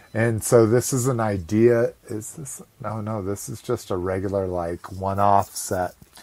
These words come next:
uh, with what they call a tall neck. So, like, a giraffe version of this. Uh, but this is what, uh, Alloy kinda uses to maneuver around the world and stuff.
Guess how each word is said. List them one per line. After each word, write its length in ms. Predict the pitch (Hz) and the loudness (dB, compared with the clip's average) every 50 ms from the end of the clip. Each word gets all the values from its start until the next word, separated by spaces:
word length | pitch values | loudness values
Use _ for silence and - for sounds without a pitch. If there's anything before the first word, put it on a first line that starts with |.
| - - - - - - - - - | -20 -20 -20 -20 -20 -18 -12 -2 4
uh, 400 | - 107 113 113 110 101 101 104 101 | 8 8 10 10 8 6 4 4 2
with 200 | 110 117 - - | 2 2 4 6
what 140 | 131 120 | 6 6
they 100 | - 139 | 6 4
call 280 | 104 - 127 123 113 110 | 4 6 6 6 6 4
a 40 | 104 | 2
tall 440 | - - - - 113 107 107 104 98 | -2 -4 0 2 4 6 6 4 2
neck. 500 | 104 107 104 101 101 101 - - - - - | 0 0 0 0 0 0 -2 -6 -18 -20 -18
So, 240 | - - - 104 95 | -14 -6 -4 -2 -2
like, 240 | 92 95 92 87 - | -2 -2 -4 -4 -6
a 60 | 98 | -8
giraffe 800 | 85 - 101 92 90 90 90 85 85 85 87 85 - - - _ _ _ _ - | -8 -6 -6 -4 -4 -4 -4 -4 -4 -4 -6 -8 -10 -14 -20 _ _ _ _ -16
version 520 | - 95 95 90 87 90 85 92 90 82 82 | -8 -6 -6 -6 -6 -6 -8 -10 -10 -10 -10
of 180 | 85 87 85 | -12 -12 -10
this. 520 | 90 92 90 87 87 90 - - - - - _ _ - - - - - - - - | -10 -8 -8 -8 -8 -8 -10 -10 -12 -14 -14 _ _ -20 -20 -20 -20 -20 -20 -10 -2
Uh, 300 | - 101 104 101 98 98 | 2 4 4 4 4 0
but 240 | 92 82 - 101 - | -2 -2 -4 -4 0
this 220 | - 120 107 - | 0 0 2 2
is 160 | 117 101 - 113 | 0 0 4 4
what, 280 | 117 113 113 117 - | 4 4 4 2 -2
uh, 520 | 120 120 117 101 98 98 95 95 92 92 92 - - - - - - - - - | -2 -2 0 0 0 0 -2 -4 -4 -6 -10 -12 -18 -20 -20 -20 -20 -14 -4 2
Alloy 560 | - 113 120 117 113 117 113 113 113 110 110 | 6 8 8 8 8 8 6 6 6 4 2
kinda 320 | - - 120 113 104 107 107 | 0 2 0 0 2 0 -2
uses 840 | 101 104 110 110 110 107 98 92 101 104 104 101 98 92 - - - | -2 0 2 2 2 2 0 -2 -2 -2 -2 -2 -2 -4 -6 -10 -10
to 460 | - - - 117 107 104 104 98 95 92 | -4 2 4 6 6 6 2 0 -2 -4
maneuver 540 | 95 98 98 107 110 107 90 104 101 101 98 | -6 -4 -2 0 0 0 2 2 0 2 0
around 560 | 95 98 101 98 98 98 101 101 101 101 98 | 0 0 0 0 0 0 0 -2 -2 -4 -6
the 60 | 98 | -6
world 520 | 95 92 101 101 104 104 101 101 107 98 104 | -4 -2 -2 -2 0 0 0 -2 -2 -2 -4
and 180 | 107 104 101 | -6 -6 -6
stuff. 460 | - - - 120 113 113 113 - _ | -8 -4 -2 0 0 0 -2 -4 _